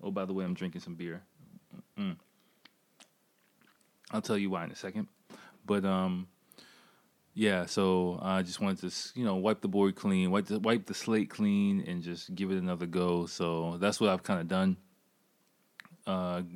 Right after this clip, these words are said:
just gonna start out really simple. Just, uh, you know, cut up pieces of content,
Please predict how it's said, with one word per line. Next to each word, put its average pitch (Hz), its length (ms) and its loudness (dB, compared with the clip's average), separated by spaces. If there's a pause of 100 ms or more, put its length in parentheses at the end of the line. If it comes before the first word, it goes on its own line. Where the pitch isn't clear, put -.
just - 300 -6
gonna 107 160 2
start 101 380 0
out 98 300 2
really 107 240 0
simple. 95 520 -2 (460)
Just, 90 360 -8
uh, 87 580 -4 (160)
you 101 220 -2
know, 87 320 -2
cut 117 240 2
up - 140 0
pieces 98 340 -6
of 92 100 -10
content, 101 640 -4